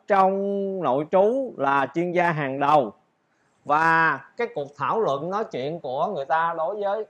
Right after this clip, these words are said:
người bệnh đó, với tư cách là chuyên gia và bệnh nhân, đó là người xin ý kiến, hay nói nôm na là gì?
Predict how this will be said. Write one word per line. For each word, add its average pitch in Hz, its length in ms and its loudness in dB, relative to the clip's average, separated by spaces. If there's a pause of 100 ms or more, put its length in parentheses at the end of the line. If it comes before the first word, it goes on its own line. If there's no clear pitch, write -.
(240)
người 123 180 -8
bệnh 123 220 -6
đó, 180 180 -2 (800)
với 196 140 -4
tư 190 180 -4
cách 220 100 -4
là 160 360 -6
chuyên 220 240 0
gia 202 460 2 (400)
và 127 160 -8
bệnh 123 180 -6
nhân, 180 200 0 (840)
đó 233 80 0
là 214 160 0
người 160 460 0 (260)
xin 214 260 -4
ý 208 120 0
kiến, 233 320 2 (600)
hay 185 180 -2
nói 214 140 -2
nôm 196 200 -4
na 185 300 0
là 165 140 0
gì? 139 340 -4